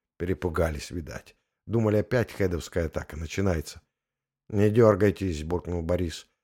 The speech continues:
«Трофей испытываю». Теперь дротик. Борис пощёлкал переключателем, устанавливая максимальную мощность пневматики, поднял ствол.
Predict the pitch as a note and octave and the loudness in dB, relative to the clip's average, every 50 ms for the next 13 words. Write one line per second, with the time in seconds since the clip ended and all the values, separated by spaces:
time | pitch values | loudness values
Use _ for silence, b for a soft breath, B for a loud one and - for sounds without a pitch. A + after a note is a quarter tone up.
0 | _ - - A2+ A2 - B2+ B2 A2+ F#2 - - - G#2+ G2+ - F#2 E2+ E2+ E2 | _ -2 0 0 2 4 4 2 2 2 0 -2 -4 -4 -2 0 0 -2 0 -2
1 | D2+ D2 _ _ _ _ _ _ _ _ _ _ _ _ _ _ - E2+ - - | -4 -6 _ _ _ _ _ _ _ _ _ _ _ _ _ _ -10 -10 -6 -2
2 | G#2+ A2 G#2 G#2+ F#2+ A2 G2 F#2+ F2+ D#2+ - - D2 - - - _ _ _ _ | -2 -2 -2 -2 -2 0 0 2 0 0 -2 -6 -12 -14 -14 -20 _ _ _ _
3 | _ _ _ _ _ _ _ - D2+ G2+ A2 C3 A#2+ - - - - G#2+ - - | _ _ _ _ _ _ _ -4 -2 -2 0 0 -2 -4 -6 -4 -4 -4 -4 -2
4 | - B2 A2+ G2+ - G2+ G2 - - G#2 F#2 F#2+ - - F2 E2 - - A#2+ A#2+ | -2 -2 -2 -2 -2 -4 -6 -4 -4 -4 -6 -4 -6 -6 -6 -6 -4 -2 -2 -2
5 | A2+ - A#2 A#2 A2 - b b b b b - A#2+ A2+ - - B2+ B2 B2 B2 | 0 0 0 -2 -2 -4 b b b b b -6 -6 -6 -2 2 2 4 6 6
6 | A#2 A#2 A2+ A2 G#2+ G#2+ G#2+ G#2+ G#2+ G2+ - - A2+ A2 A2 A2 G#2+ G#2 G2+ G2 | 4 6 6 6 4 4 4 2 0 -2 -2 -2 0 2 2 2 2 2 0 0
7 | G2+ G#2+ A2 G#2 - - G#2 G2 - _ _ - A2+ A2 G#2+ G#2 G#2+ G#2 G2+ F#2+ | 0 0 -2 -2 -2 -4 -6 -8 -8 _ _ -8 -4 -2 0 0 2 2 2 2
8 | - G2 - - F#2 - _ _ - - E2+ F#2 G2 F#2 G#2 G2+ - - - - | 0 -6 -6 -6 -8 -8 _ _ -8 -4 -4 -2 -2 -2 -4 -4 -4 -6 -6 -4
9 | F2+ F2 F2+ E2+ D2+ - _ | -2 0 0 0 0 -4 _